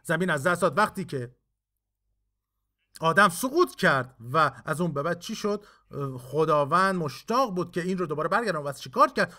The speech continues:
او باید کسی رو پیدا می‌کرد، انسانی رو باید پیدا می‌کرد که بگه: «من با تو راه خواهم رفت، با تو سخن گو-، خواهم گفت و دوست تو خواهم بود.» و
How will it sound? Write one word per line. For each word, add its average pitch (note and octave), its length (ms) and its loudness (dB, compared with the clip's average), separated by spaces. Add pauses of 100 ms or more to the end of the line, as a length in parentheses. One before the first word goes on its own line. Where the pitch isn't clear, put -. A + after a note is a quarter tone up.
(120)
او F#3+ 140 0
باید D#3 220 0
کسی F#3+ 240 -2
رو E3+ 60 0
پیدا D#3+ 380 -2
می‌کرد، B2 680 -8 (760)
انسانی B3+ 500 2
رو F#3 140 4
باید C#3+ 380 -2 (160)
پیدا G3 420 4
می‌کرد D3 640 -2
که D3 320 -2 (320)
بگه: G#3+ 300 4
«من E3+ 460 0
با C3+ 120 -2
تو B2 340 -10 (1000)
راه A3 260 6
خواهم E3+ 580 0
رفت، E3+ 280 2
با E3+ 180 2
تو G3+ 180 0
سخن B3+ 500 2
گو-، F#3+ 240 2
خواهم E3+ 520 0
گفت D#3+ 420 -8 (1040)
و D3+ 100 -2
دوست C#4 340 2
تو G#3 200 0
خواهم D#3 500 -4
بود.» C3 200 -6
و D3+ 120 -2